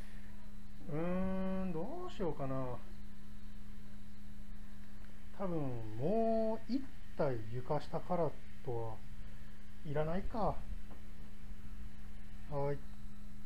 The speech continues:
まあ、ここはそんなにびちゃびちゃではなかったんだけれども、やっぱりね、水が入ってきてるんだよね。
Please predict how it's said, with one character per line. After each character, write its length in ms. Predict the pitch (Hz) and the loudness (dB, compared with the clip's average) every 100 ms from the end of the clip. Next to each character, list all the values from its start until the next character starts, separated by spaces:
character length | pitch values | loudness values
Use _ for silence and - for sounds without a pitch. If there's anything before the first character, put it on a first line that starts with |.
| - - - | -2 -2 0
ま 80 | 170 | 0
あ、 20 | |
こ 160 | - 147 | 0 0
こ 140 | 240 | 2
は 520 | 262 269 262 262 254 202 | 4 4 4 2 2 2
そ 60 | 196 | 2
ん 200 | 254 277 | 2 4
な 80 | 277 | 4
に 120 | 254 | 2
び 100 | 185 | 2
ち 80 | 233 | 2
ゃ 60 | |
び 80 | 233 | 2
ち 80 | 247 | 2
ゃ 40 | |
で 60 | 254 | 2
は 100 | 185 | 2
な 140 | 127 | 2
か 140 | 196 302 | 2 2
っ 40 | - - - - | 0 0 -2 0
た 140 | 151 143 | 0 2
ん 300 | 143 139 127 | 2 0 0
だ 80 | 123 - | 0 0
け 80 | |
れ 240 | 131 120 120 | 0 0 2
ど 100 | 113 | 2
も、 680 | 107 147 165 147 127 113 110 - - - - - - - | 2 4 4 4 4 2 2 0 0 0 0 0 0 4
や 120 | 180 | 6
っ 80 | 196 | 6
ぱ 120 | 285 | 10
り 80 | 247 | 10
ね、 140 | 170 127 | 10 10
水 300 | 143 202 269 | 8 8 8
が 120 | 277 | 6
入 300 | - 294 381 | 8 8 8
っ 20 | |
て 300 | - - 247 | 4 4 4
き 120 | - | 4
て 100 | - | 6
る 180 | 147 139 | 6 8
ん 80 | 131 | 4
だ 80 | 123 | 4
よ 160 | 120 | 2
ね。 320 | 123 123 127 | 2 2 2